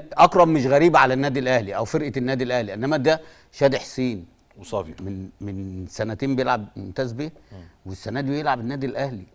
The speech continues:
Speaker 1: إيه، صافيو ده اللي إحنا برضو اتعمل عليه والإعلام بتاعك عمال يقول، آه، ده موقوف، ده، طب ما لعب النهاردة يعني. إذن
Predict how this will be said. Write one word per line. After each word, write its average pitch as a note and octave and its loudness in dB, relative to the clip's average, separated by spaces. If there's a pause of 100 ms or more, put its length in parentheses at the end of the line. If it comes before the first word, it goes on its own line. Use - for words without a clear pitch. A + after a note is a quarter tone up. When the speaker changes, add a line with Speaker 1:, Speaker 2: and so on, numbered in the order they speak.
(220)
Speaker 1:
إيه، F#2+ -10
صافيو A#2 -6
ده A#2 -4
اللي B2 -2
إحنا A#2+ -10
برضو A#2 -4
اتعمل G2+ -4
عليه A2 -6 (320)
والإعلام G#2+ -2
بتاعك A2+ -4
عمال G#2+ -6
يقول، A2+ -8 (120)
آه، G#2+ -10
ده G#2+ -4
موقوف، G#2+ -6
ده، G#2 -12
طب F#2 -14
ما F#2 -10
لعب C3+ -4
النهاردة A#2 -8
يعني. F#2 -10
إذن B2+ -2